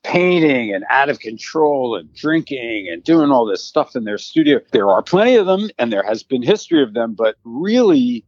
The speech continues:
to make decent art, it's very controlled. You know, you have to somehow figure out how to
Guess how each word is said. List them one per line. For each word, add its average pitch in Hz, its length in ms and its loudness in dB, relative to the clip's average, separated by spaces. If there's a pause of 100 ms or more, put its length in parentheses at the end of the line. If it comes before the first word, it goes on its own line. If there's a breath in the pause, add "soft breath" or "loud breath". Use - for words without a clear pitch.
to 151 100 -8
make 156 400 0 (120)
decent 139 540 0
art, 139 380 2 (200)
it's - 260 -12
very 165 340 2
controlled. 131 880 -2
You 123 140 -4
know, 127 80 0
you 139 180 2
have 160 240 0
to 156 260 2 (260 loud breath)
somehow 165 500 0
figure 123 560 2
out 127 280 4
how 117 200 0
to 107 260 -4